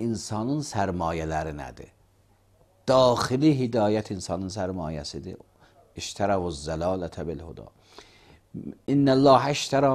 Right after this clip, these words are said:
minəl mu'minin ənfusəhum və əmvaləhum. Canı və malı sərmayədir.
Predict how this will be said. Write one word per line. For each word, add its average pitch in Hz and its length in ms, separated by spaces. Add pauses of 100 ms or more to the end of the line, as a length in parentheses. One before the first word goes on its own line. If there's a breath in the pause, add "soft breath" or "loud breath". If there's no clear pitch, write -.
minəl 120 340
mu'minin 101 560
ənfusəhum 101 680
və 90 160
əmvaləhum. 82 560
Canı 127 340
və 123 180
malı 101 300
sərmayədir. 80 800